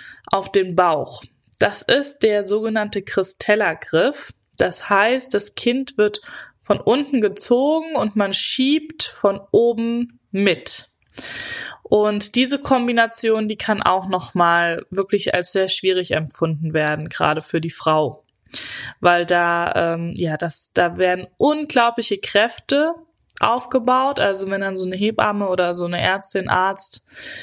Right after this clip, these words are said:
wie auch immer, ähm, da sich drauflegt auf die Frau quasi, auf den Bauch und da drückt und schiebt mit voller Kraft, ja, das ist natürlich, ähm, keine angenehme Situation.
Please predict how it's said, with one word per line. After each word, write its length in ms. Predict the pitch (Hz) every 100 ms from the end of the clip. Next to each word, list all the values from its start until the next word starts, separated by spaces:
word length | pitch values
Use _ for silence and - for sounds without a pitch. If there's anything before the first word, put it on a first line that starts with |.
| - _
wie 140 | 208
auch 120 | 202 208
immer, 460 | 202 208 202 202 202
ähm, 520 | 185 185 180 185 - _ -
da 440 | 185 180 185 185 180
sich 240 | 190 185
drauflegt 1120 | 190 180 208 285 285 196 175 180 240 262 -
auf 180 | - 175
die 140 | 175
Frau 400 | 165 - 165 175
quasi, 600 | 190 - 160 165 175 196 -
auf 220 | 113 -
den 280 | 208 180 165
Bauch 420 | 202 208 208 -
und 260 | 185 180
da 180 | 190 180
drückt 600 | 170 160 180 226 247 -
und 200 | 180 175
schiebt 300 | - 226 226
mit 140 | 180 170
voller 520 | - - - 262 240
Kraft, 640 | - - 190 190 - - - - - - - - - - - _
ja, 240 | - 190 - - - - -
das 260 | 202 190 -
ist 220 | 202 -
natürlich, 760 | 208 185 - 226 220 226 - - -
ähm, 600 | 196 196 190 190 196 220
keine 460 | - 214 214 214
angenehme 640 | 202 196 196 190 185 185 185
Situation. 1080 | 190 - 180 170 - - 170 156 - -